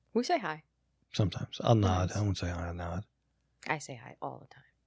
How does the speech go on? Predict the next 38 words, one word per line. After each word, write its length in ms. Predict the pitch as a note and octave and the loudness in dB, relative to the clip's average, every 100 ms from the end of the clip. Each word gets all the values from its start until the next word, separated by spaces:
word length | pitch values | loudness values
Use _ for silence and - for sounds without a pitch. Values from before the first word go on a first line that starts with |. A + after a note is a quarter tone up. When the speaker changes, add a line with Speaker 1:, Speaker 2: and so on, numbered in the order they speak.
| - | 0
Speaker 1:
It's 160 | E3+ D3 | 0 2
important 600 | D#3 - G#3 G3+ A3 A3+ | -2 2 2 2 -2 -8
to 100 | - | -8
be 100 | E3 | -8
friends 500 | C3 - E3 E3 E3+ | -2 2 2 0 -8
with 120 | D#3 | -8
your 80 | D3 | -6
neighbors, 480 | C#3 C3+ A#2 D2 - - | -4 -4 -4 -8 -2 4
Speaker 2:
Yes. 140 | A#2+ | 6
Speaker 1:
even 160 | F#3 G#3 | 4 -2
if 120 | G#3 | -2
you 60 | |
don't 200 | F#3 F3+ | -2 -2
like 280 | - D#3+ E3 | -2 -4 -4
them. 280 | G3+ A3 C#4 - _ _ _ _ - | -4 -4 -6 -12 _ _ _ _ -12
Just 180 | - - | -10 -8
keep 380 | - G#3 A3 - | 0 0 0 -4
up 180 | E3+ F3 - | -4 -4 -6
appearances. 680 | - D3 B2 - - - - | 0 0 0 -8 -10 -10 -2
Speaker 2:
Yes. 220 | - - | -2 0
Speaker 1:
It's 80 | - | -6
important 500 | C#3+ - F3+ - E3 | -14 0 0 0 -6
to 60 | - | -12
be 80 | - | -8
friends 300 | - B2 - | -6 -6 -10
with 100 | - | -16
your 100 | D#2+ | -14
neighbors. 400 | A1 - - - | -14 -12 -12 -6
Speaker 2:
Yes. 340 | - - - - _ _ _ _ | -6 -6 -12 -16 _ _ _ _
It's 80 | - | -12
true. 220 | - - - _ _ _ _ _ _ _ - | -6 -6 -8 _ _ _ _ _ _ _ -8
That's 140 | - | -6
true. 280 | - - F#2 - _ _ _ | -4 -4 -6 -10 _ _ _
Speaking 380 | - - G2+ G2+ | -2 2 4 4
of 100 | E2+ | 2
neighbors, 500 | F2+ E2+ F#2 C3 - _ | 0 2 0 0 -6 _
so 140 | - A#2+ | 4 6
now 420 | A2+ G#2+ G#2 | 8 6 4